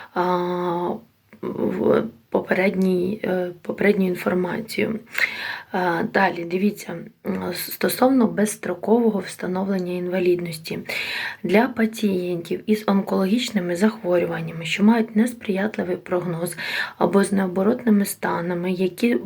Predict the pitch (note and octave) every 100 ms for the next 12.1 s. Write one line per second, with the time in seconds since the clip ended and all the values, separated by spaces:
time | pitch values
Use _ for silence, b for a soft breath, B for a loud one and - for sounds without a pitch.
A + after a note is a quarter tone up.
0 | A3 - - - G3 F3+ F3 E3 E3+ E3+
1 | - F3 F#3+ F#3 - G#3+ F#3 E3 - F#3+
2 | F3 - E3+ E3+ E3+ B B B - G3+
3 | F#3 - - F3+ F3+ F3 F3+ E3+ F3 G#3+
4 | C4 B B B - - G3+ A#3+ A3+ -
5 | G#3+ G#3 F3+ E3+ F3 F#3 G#3 - A#3+ B3+
6 | B3 - F3+ F3 G#3+ A3+ G3+ - F#3 E3+
7 | G3 G3+ F3+ D#3+ G3+ G#3 G3 - E3+ E3
8 | D#3+ - A3 - - E3+ - F3 F3+ F3+
9 | E3+ F#3 B B B B F#3+ F3+ F3 E3+
10 | E3+ - A3 G#3 G3 F#3+ G3+ F#3 F3+ -
11 | F#3+ F3+ E3+ - F3+ - F3+ F3 F3 E3+